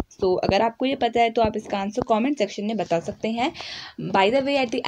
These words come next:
end of the video, I will tell you this answer। Next question, Deepika Kumari is associated with which sport? राइट आंसर हो जाएगा इसके लिए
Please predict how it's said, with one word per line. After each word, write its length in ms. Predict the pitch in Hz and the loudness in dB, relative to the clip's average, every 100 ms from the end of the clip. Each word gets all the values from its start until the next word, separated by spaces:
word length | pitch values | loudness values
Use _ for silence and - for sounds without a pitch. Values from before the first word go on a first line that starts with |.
| 202 | -2
end 200 | 247 262 | 0 0
of 60 | 262 | -2
the 40 | 233 | -2
video, 320 | 220 226 240 | 0 4 4
I 120 | 190 185 | 4 0
will 120 | 196 220 | 2 2
tell 180 | 226 190 | 4 2
you 60 | 214 | 2
this 180 | 285 - 190 | -2 -2 -4
answer। 360 | 175 165 175 175 - _ _ - - - - - - _ _ | -4 -2 0 0 -4 _ _ -16 -16 -20 -10 -10 -10 _ _
Next 320 | 196 185 - - | -2 -2 -2 2
question, 420 | 220 240 247 359 - - - | 2 4 2 2 -6 -14 0
Deepika 360 | 233 233 262 330 | 2 2 4 2
Kumari 560 | 320 254 240 226 220 277 | 4 4 4 4 2 0
is 100 | 262 226 | 0 0
associated 640 | 233 247 277 269 285 302 220 | 2 0 0 0 2 2 2
with 200 | 208 202 | 0 0
which 180 | 190 - - | -4 -4 -8
sport? 420 | 262 220 180 - _ _ - - _ - | 0 0 0 -8 _ _ -10 -10 _ 0
राइट 240 | 190 180 185 | 2 4 4
आंसर 280 | 180 208 | 2 4
हो 80 | 240 233 | 4 6
जाएगा 260 | 202 214 | 4 4
इसके 240 | 247 - 226 | -2 2 2
लिए 240 | 208 254 | 2 0